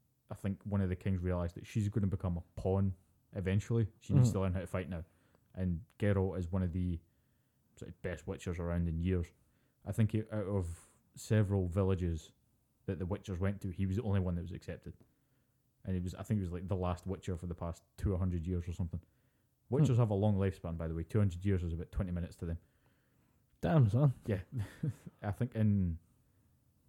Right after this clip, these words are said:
Speaker 1: in the Wi-, or by the time of The Witcher Three, Geralt's about a hundred and ninety. Yeah.
Speaker 2: Okay. <laughs>
Speaker 1: It's because they've got, they've augmented their bodies and they take sort of all these different kind of concoctions that would kill a normal human that kinda lengthens their life.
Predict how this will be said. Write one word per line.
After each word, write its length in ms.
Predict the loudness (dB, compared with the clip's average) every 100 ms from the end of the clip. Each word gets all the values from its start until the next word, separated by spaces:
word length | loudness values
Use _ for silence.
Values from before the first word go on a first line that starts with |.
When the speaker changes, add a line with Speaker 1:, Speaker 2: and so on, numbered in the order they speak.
| _ _ -2
Speaker 1:
in 120 | 0
the 60 | 0
Wi-, 180 | -2 -2
or 100 | -4
by 120 | -2
the 80 | 0
time 200 | 2 2
of 60 |
The 60 | 2
Witcher 280 | 0 -4 -12 -12
Three, 440 | -2 2 2 2 -2 -6
Geralt's 340 | -4 -4 -4 -6
about 180 | -6
a 40 | -4
hundred 240 | -4 -2
and 80 | 0
ninety. 260 | 0 -2 -6 _ _ _ _ _ _ _ _ _ _ _ _ -2
Yeah. 100 | 0
Speaker 2:
Okay. 340 | 0 0 0 0
<laughs> 40 | -6 -6 -16 -20 -6
Speaker 1:
It's 80 | -4
because 360 | -2 2 2 0
they've 160 | -2 0
got, 200 | 0 -2 _ _ _ _ -16 -14 -14 -10 0
they've 360 | 4 4 2
augmented 520 | 2 2 4 4 2 -2
their 80 |
bodies 500 | -2 0 2 2 0
and 160 | 0 0
they 100 | 0
take 280 | 0 -4 -2
sort 220 | -4 -2
of 220 | -2 -2 -4 _ _ _ _ _ -2
all 100 | 0
these 140 | 2
different 240 | 0 -4 -2
kind 80 |
of 60 | -2
concoctions 500 | -2 0 -2 0 0
that 100 | 0
would 140 | -4 -4
kill 220 | 0 4
a 40 |
normal 240 | 4 4 4
human 300 | 4 2 0
that 140 | -2
kinda 160 | 0 2
lengthens 380 | 0 2 0
their 100 | 0
life. 160 | -2